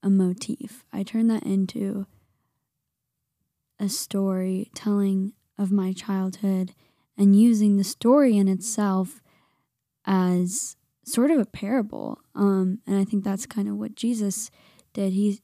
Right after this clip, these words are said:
he told stories, and the whole story was an allegory. It was a m-,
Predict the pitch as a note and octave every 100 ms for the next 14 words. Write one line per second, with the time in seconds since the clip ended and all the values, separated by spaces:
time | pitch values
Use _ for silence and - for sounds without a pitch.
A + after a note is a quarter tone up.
0 | _ F#3+ G3+ G3+ F#3+ - G3+ G#3 G#3+ F#3+
1 | F#3+ F#3 - - _ _ _ _ _ _
2 | _ _ _ _ _ G#3+ G3+ F3+ A#3 A3+
3 | G3+ - - A3+ A3 G3 F#3+ A#3 A3 F#3
4 | - _ _ _ - G3+ - F#3+ F#3+ F#3+
5 | F#3+ F#3 F#3 - G3+ G3 F#3+